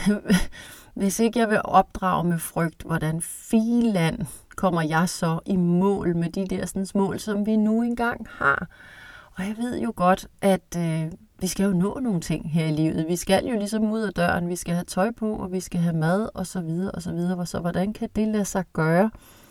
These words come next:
at lykkes med det her? Og, øh, det vil jeg gerne lige sætte et, et par ord på. Jeg vil gerne give dig et par tip også med på vejen. Men det, du sådan synes, eller det, som jeg vil opfordre dig til, det er sådan lige at lave sådan en,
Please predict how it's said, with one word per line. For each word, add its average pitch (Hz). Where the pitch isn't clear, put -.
at 190
lykkes 165
med 160
det 151
her? 143
Og, 160
øh, 156
det 226
vil 240
jeg 226
gerne 226
lige 226
sætte 190
et, 170
et 170
par 196
ord 233
på. 190
Jeg 156
vil 156
gerne 190
give 208
dig 196
et 170
par -
tip -
også 160
med 165
på 165
vejen. 165
Men 175
det, 214
du 233
sådan 220
synes, -
eller 156
det, 196
som 214
jeg 190
vil 196
opfordre 190
dig 143
til, 165
det 202
er 185
sådan 214
lige 233
at 220
lave 190
sådan 208
en, 185